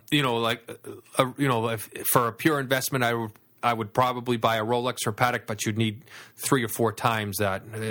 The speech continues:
Speaker 1: investment amount. So an Omega in the range of five hundred to a thousand dollars, you could find a very desirable piece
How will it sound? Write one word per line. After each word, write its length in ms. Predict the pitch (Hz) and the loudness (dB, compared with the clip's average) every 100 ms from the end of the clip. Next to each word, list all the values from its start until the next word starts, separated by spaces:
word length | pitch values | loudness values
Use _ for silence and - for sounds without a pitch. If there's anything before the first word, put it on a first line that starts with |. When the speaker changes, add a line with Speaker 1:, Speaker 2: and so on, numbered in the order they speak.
| 107 | 0
Speaker 1:
investment 380 | 104 104 110 | 0 0 -2
amount. 340 | 98 95 92 - | -2 -2 -2 0
So 160 | 113 110 107 - - - | 0 0 -6 -14 -12 -2
an 100 | 131 | 0
Omega 580 | 123 139 135 123 120 113 | 2 2 2 2 0 0
in 140 | 117 | 0
the 100 | 117 | 2
range 300 | 110 120 113 | 2 0 -2
of 60 | 104 | -2
five 220 | 117 113 | 0 0
hundred 220 | 120 110 - | 0 -2 0
to 100 | 110 | 0
a 40 | |
thousand 340 | 113 107 104 | 2 0 0
dollars, 360 | 107 107 104 101 | 0 0 0 -2
you 80 | 117 | -4
could 160 | 113 101 | -4 0
find 340 | 120 113 110 | 0 0 -2
a 80 | 104 | -2
very 260 | 95 117 110 | 0 0 0
desirable 680 | 110 104 110 107 107 104 | -2 0 0 0 -2 -2
piece 380 | 104 - 107 - | -4 -2 -2 -2